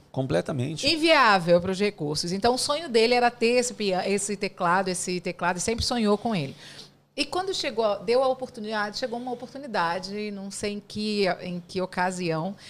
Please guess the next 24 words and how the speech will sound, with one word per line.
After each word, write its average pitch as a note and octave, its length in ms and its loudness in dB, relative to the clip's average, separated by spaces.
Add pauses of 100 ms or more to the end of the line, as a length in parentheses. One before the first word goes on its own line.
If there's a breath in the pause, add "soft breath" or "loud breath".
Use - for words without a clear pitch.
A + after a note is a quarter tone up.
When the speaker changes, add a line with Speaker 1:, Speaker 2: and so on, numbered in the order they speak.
(300 loud breath)
Speaker 2:
ele A3+ 480 4
pegou A3+ 380 2
e A#3 60 2
comprou A3+ 640 2
pra B3 340 4
ele. A3 680 2 (500 soft breath)
A - 60 -12 (460)
realização B3 720 4
era A#3 160 4
como B3 220 -4
se B3+ 100 2
ele A#3+ 100 2
tivesse A#3+ 760 0
Speaker 1:
Comprado B2+ 280 6
uma B2 120 8
Ferrari. F#2+ 520 6
Speaker 2:
conquistado C4+ 600 2
o - 20 -4
primeiro C4+ 720 2
teclado B3 760 4
quando A#3+ 200 -2
ele A#3 200 0
conquistou A3+ 420 -4
esse A3 200 -2